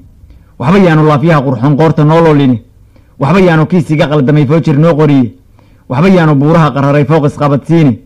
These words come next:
Waxba yaanu quuriga baddi iyo qooti noo rariye. Waxba yaanu qiirada hufta aqoonka maqashiini.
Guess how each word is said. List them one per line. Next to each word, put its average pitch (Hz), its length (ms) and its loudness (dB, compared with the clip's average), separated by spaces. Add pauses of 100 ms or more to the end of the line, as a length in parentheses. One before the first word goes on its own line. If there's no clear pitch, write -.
(480)
Waxba 151 220 -2
yaanu 160 320 0
quuriga 165 340 0
baddi 147 260 0
iyo 151 140 2
qooti 160 280 0
noo 165 160 2
rariye. 135 360 0 (560)
Waxba 135 220 -2
yaanu 156 260 0
qiirada 160 340 0
hufta 147 340 -2
aqoonka 147 340 0
maqashiini. 143 600 0